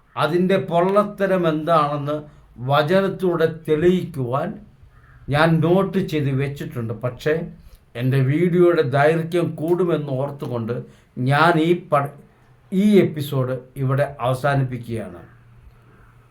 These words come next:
അതുകൊണ്ട് ഒരിക്കലും ഇസ്രായേലിന് ക്രിസ്തുവിൻ്റെ മണവാട്ടിയായിരിക്കാനുള്ള പദവി ഉണ്ടായിട്ട് അത് കളഞ്ഞ് അനാഥയായി സ്വർഗത്തിൽ പോയി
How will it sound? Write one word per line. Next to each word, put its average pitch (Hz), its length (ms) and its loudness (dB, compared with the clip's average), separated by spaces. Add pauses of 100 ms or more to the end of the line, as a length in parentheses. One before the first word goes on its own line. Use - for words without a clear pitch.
(1300)
അതുകൊണ്ട് 120 380 0
ഒരിക്കലും 165 500 2
ഇസ്രായേലിന് 151 840 2 (520)
ക്രിസ്തുവിൻ്റെ 185 560 0 (120)
മണവാട്ടിയായിരിക്കാനുള്ള 156 1160 2 (120)
പദവി 139 380 -6 (100)
ഉണ്ടായിട്ട് 156 520 2 (540)
അത് 139 160 2 (160)
കളഞ്ഞ് 143 500 0 (280)
അനാഥയായി 139 800 2 (440)
സ്വർഗത്തിൽ 160 640 0 (140)
പോയി 131 220 -2